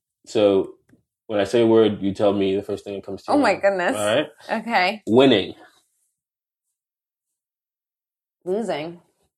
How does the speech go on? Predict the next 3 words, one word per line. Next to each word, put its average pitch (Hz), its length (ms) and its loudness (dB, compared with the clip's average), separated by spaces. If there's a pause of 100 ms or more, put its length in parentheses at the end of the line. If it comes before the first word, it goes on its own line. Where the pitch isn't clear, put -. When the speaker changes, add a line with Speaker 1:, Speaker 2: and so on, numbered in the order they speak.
(200)
Speaker 1:
Growth. 110 680 0 (1500)
Speaker 2:
Inevitable. 170 840 -6 (420)
Speaker 1:
Struggle. 101 720 -4